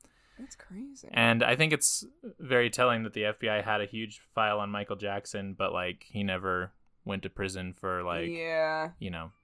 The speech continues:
Speaker 2: molesting children.
Speaker 1: Yeah.
Speaker 2: Which I
Speaker 1: Wild.
Speaker 2: think was pretty, like, it's pretty proven that he did that. Like, I
Speaker 1: Mm-hmm.
Speaker 2: think everybody
Speaker 1: No,
Speaker 2: just,
Speaker 1: yeah.
Speaker 2: like, knew he was
Speaker 1: It's,
Speaker 2: doing that.
Speaker 1: yeah.
Speaker 2: But there was no, like,
Speaker 1: Yeah.
Speaker 2: you know.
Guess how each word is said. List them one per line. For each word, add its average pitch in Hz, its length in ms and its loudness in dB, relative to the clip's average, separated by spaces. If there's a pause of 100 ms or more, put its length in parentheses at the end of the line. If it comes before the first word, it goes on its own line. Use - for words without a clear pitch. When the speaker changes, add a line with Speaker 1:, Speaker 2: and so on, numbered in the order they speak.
(140)
Speaker 2:
molesting 90 540 -6
children. 95 540 -6
Speaker 1:
Yeah. 165 340 -8 (240)
Speaker 2:
Which 190 160 -2
I 165 140 2
Speaker 1:
Wild. 165 100 0
Speaker 2:
think 135 160 0
was 120 140 2
pretty, 113 280 2
like, 92 320 0 (1300)
it's - 80 -16
pretty - 400 0 (100)
proven 131 640 4
that 107 100 4
he 101 80 2
did 107 240 2
that. 85 360 0
Like, 107 200 0
I 110 40 4
Speaker 1:
Mm-hmm. 117 80 2
Speaker 2:
think 120 140 2
everybody 113 300 4
Speaker 1:
No, 101 60 0
Speaker 2:
just, 107 140 0
Speaker 1:
yeah. 147 40 -2
Speaker 2:
like, 101 180 2
knew 101 280 -2
he 98 100 -2
was 90 140 -4
Speaker 1:
It's, 90 60 -4
Speaker 2:
doing 95 200 -2
that. 85 240 -6
Speaker 1:
yeah. 135 220 -8 (160)
Speaker 2:
But 95 140 -2
there 92 120 -2
was 92 160 -6
no, 92 320 -6
like, - 160 -6
Speaker 1:
Yeah. 160 100 -8
Speaker 2:
you 113 80 -2
know. 87 200 -8